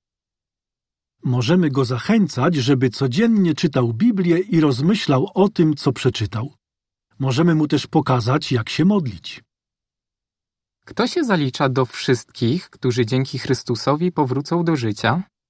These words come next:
Speaker 2: Pierwszy Koryntian piętnaście dwadzieścia dwa.
Speaker 1: Do wszystkich, którzy powrócą do życia, zaliczają się chrześcijanie namaszczeni duchem, uświęceni jako uczniowie Chrystusa Jezusa.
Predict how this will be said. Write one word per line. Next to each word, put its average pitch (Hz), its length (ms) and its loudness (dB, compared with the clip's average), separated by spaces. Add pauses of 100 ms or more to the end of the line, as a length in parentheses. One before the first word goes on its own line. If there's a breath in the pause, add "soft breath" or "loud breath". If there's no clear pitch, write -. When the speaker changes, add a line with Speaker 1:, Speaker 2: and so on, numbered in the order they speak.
(380)
Speaker 2:
Pierwszy 131 400 -2
Koryntian 151 580 -2
piętnaście 131 520 -2
dwadzieścia 117 500 -2
dwa. 101 340 -8 (1400)
Speaker 1:
Do 117 300 -4
wszystkich, - 680 -2
którzy 131 320 0
powrócą 123 560 0
do 113 120 -4
życia, 170 460 0 (500 soft breath)
zaliczają 131 600 2
się 139 180 -2
chrześcijanie 196 600 0
namaszczeni 143 640 2
duchem, 160 480 2 (560 soft breath)
uświęceni 196 800 2
jako 160 260 2
uczniowie 170 580 2
Chrystusa 127 580 -2
Jezusa. 110 600 -6